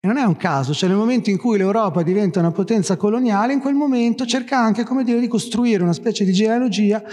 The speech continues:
che la protegga. Se uno invece guarda nel passato, guarda per i millenni, no? Qui c'è un bellissimo libro proprio di Giuseppe Cambiano su, sul pensiero greco, l'identità, vede che, come dire, dall'antichità in poi, a parte pochissime eccezioni, la linea maggioritaria è l'altra.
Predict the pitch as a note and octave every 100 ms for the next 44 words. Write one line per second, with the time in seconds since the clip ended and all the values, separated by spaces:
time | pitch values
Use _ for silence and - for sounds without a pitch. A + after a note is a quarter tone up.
0 | - - G3 G3 - G3+ F#3 D3+ D#3+ B3+
1 | D#4 A#3 B3 G#3 F3 A3 G3+ F#3 E3 F3
2 | - G3 D3 B2 D3+ G#3+ G3+ F#3 F#3 F#3
3 | G3+ A3+ C#3+ C#3+ E3 E3 D3+ E3 D3 D#3+
4 | F3 E3 F#3 D#3+ D3 D#3+ D#3+ D3 D3+ D#3
5 | E3 D#3 D#3+ G3 F3 C3+ - - - -
6 | - D#3+ D#3 F#3 - - D3+ F3 E3 D#3
7 | F#3+ F3 E3+ D#3+ D#3 F#3+ G3+ - - -
8 | D4 G3+ - G#3+ - - _ _ _ _
9 | - C4 G3+ F3 C4 C#4 - F3 F3+ A3
10 | G3+ D#3+ F3 C#3 C#3+ G#3+ G#3+ D#3 E3+ G#3+
11 | G#3 E3+ G3 - F#3 D3+ - - - E3+
12 | A3 D4+ G#3+ F3 G3 G3+ G3+ D3+ E3 G#3+
13 | E3+ C3 C#3+ B2 - -